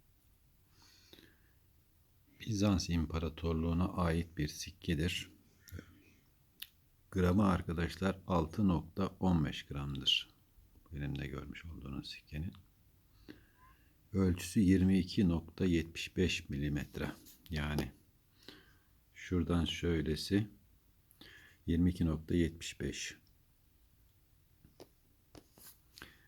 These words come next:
Ağırlığı altı nokta on beş gramdır. Bizans İmparatorluğu'na ait bronz bir sikke.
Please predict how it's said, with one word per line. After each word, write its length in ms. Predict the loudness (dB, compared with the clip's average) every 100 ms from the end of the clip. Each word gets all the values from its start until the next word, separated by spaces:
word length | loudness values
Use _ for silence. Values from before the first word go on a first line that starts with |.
| _ _ _ _ -6
Ağırlığı 560 | 0 2 2 2 2
altı 480 | 2 0 -2 -2 2
nokta 440 | 2 0 -2 -2 -4 -14 -20 -12 -2
on 220 | 0 2
beş 180 | -2 -6
gramdır. 540 | -4 -2 -2 -2 -4
Bizans 380 | -4 -2 -4 -4
İmparatorluğu'na 800 | -8 -8 -10 -10 -8 -8 -6 -4
ait 360 | -4 -6 -10 -10
bronz 360 | -6 -6 -6
bir 120 | -6
sikke. 500 | -6 -8 -10 -8 -6